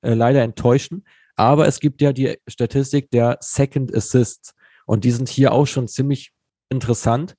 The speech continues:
gerade im Fall vom F C Magdeburg. Ähm, ich gebe hier gerne mal eine kurze Referenz, indem ich mal anschaue, ähm, wie viele ähm, Expe-, wie viele Second Assists hat der beste Spieler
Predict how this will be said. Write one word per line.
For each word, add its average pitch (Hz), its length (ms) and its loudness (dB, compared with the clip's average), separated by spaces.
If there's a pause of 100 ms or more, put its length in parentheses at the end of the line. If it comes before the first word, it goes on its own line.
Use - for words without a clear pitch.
gerade 117 280 0
im 120 100 -2
Fall 120 180 2
vom 120 160 -4
F 113 140 -4
C - 120 -6
Magdeburg. 139 640 0 (420)
Ähm, 110 440 0 (100)
ich - 200 -20
gebe 127 240 0
hier 127 140 4
gerne 120 240 4
mal 123 320 4
eine 110 140 -4
kurze 127 340 0
Referenz, 117 560 -2
indem 117 160 -2
ich 110 100 -4
mal 113 140 -4
anschaue, 123 560 0 (360)
ähm, 110 300 -2
wie 117 120 -2
viele 165 540 -2 (540)
ähm, 113 340 0
Expe-, - 440 0
wie 110 160 -2
viele 143 480 2 (640)
Second 143 460 -2
Assists - 640 -2 (120)
hat 123 300 0
der 113 120 4
beste 170 480 0
Spieler 139 540 -4